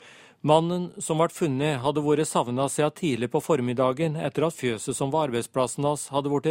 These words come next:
rammet av en kolossal eksplosjon. Kreftene var så sterke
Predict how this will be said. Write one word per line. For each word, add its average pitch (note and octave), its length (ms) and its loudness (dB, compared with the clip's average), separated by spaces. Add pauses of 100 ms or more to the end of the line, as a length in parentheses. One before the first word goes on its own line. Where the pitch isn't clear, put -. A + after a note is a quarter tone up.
rammet A2 340 -2
av C3 120 0
en B2 60 -10
kolossal C#3 680 -2
eksplosjon. B2 760 -4 (920)
Kreftene F3 560 2
var E3 160 0
så D3+ 240 0
sterke - 400 -2